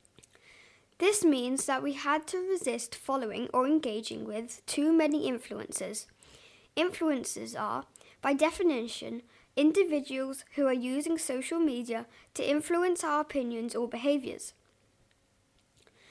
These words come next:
There are loads of good ones out there, and there are names that we recognise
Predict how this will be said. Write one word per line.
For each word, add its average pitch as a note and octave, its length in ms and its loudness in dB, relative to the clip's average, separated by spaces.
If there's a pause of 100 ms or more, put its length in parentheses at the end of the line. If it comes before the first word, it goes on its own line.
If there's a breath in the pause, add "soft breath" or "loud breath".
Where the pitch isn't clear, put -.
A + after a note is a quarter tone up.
(220 soft breath)
There D#4+ 140 4
are F4+ 140 10
loads F4 280 8
of G#4 160 0
good C#4+ 160 0
ones B3+ 280 0
out C#4+ 220 0
there, - 180 -10 (320 loud breath)
and D4+ 180 8
there D#4 140 6
are D#4 80 6
names D4+ 380 4
that E4 140 2
we F4+ 140 6
recognise A3+ 640 -2